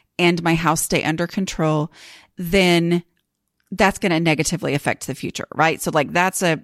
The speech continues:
that's something I've learned now I can predict, right? Like, if I'm gonna try to keep more stuff in my house than I can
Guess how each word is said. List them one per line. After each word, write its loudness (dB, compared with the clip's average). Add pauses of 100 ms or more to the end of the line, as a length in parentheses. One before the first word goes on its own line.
(100)
that's 2
something 0
I've 0
learned -2
now 4 (760)
I 0
can -6
predict, -4 (160)
right? 2 (640)
Like, 0
if -2
I'm 4
gonna 0
try 2
to 0
keep -4
more 0
stuff 0
in -4
my 0
house 0 (560)
than 2
I 6 (880)
can 2